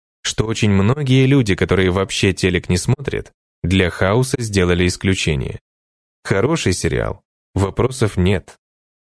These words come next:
Одновременно с этим я смотрел Хауса как управленец и много раз ловил себя на простых мыслях. «Да что за хрень? Что за общение у них там?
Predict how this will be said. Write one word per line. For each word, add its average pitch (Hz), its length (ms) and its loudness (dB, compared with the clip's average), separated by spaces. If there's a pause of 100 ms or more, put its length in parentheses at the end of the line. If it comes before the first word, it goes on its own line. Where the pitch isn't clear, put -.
(140)
Одновременно 92 640 2
с - 100 -4
этим 139 300 -2
я 107 320 0
смотрел 127 440 0
Хауса 110 400 -2
как 104 200 0
управленец 95 800 0 (320)
и 117 120 2
много 151 400 0
раз 156 320 2
ловил 131 340 2
себя 113 240 2
на 110 100 2
простых - 460 -2
мыслях. 110 640 0 (580)
«Да 95 240 2
что - 420 -4
за 117 200 2
хрень? 92 500 0 (300)
Что - 340 -2
за 156 180 0
общение 147 640 2
у 107 80 4
них 104 220 0
там? 73 280 -4